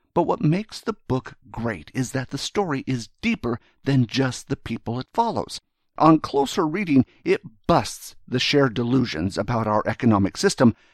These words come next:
that requires our faith in order for it to survive. First, America was built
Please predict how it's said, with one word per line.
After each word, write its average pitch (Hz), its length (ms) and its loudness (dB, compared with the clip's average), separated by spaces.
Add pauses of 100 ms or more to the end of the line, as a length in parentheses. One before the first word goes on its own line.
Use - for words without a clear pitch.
(100)
that 123 140 0
requires 123 580 -2
our 127 220 0
faith 190 380 -4
in - 160 4
order 110 220 0
for 110 200 -6
it - 100 -12
to 90 60 -12
survive. - 600 -10 (840)
First, - 440 -2 (360)
America 151 520 4
was 135 160 -4
built 135 320 0